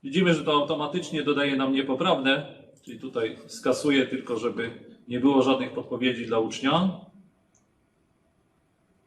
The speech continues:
O, i jeszcze informacja zwrotna, to może niekoniecznie, spróbuję to przechwycić. Ach, może zrobię wytnij w takim razie,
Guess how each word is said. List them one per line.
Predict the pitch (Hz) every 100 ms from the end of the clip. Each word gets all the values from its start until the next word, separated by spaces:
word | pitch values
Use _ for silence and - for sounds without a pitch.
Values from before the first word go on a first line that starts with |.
| _ - _ _ _
O, | 123 113 127
i | 120
jeszcze | 117 120 - 123 113 113 - - - _ _ _ _ _ _ _ _
informacja | - 107 117 - - 110
zwrotna, | 101 120 127 - 107
to | - 110
może | 120 113 107
niekoniecznie, | 107 - 107 113 131 - 113
spróbuję | 107 - 104 120 117 -
to | -
przechwycić. | - - - - 131 - 110 95 - - - - - _ _ _ _ _ _ _ _ _ _ _ - - - _ _ _
Ach, | 110 107 107 - - - - - _ _ _ - -
może | 120 117
zrobię | 107 120 110 101
wytnij | 123 - 123 107
w | -
takim | 104 - 110
razie, | 110 110 107 127 151 180 -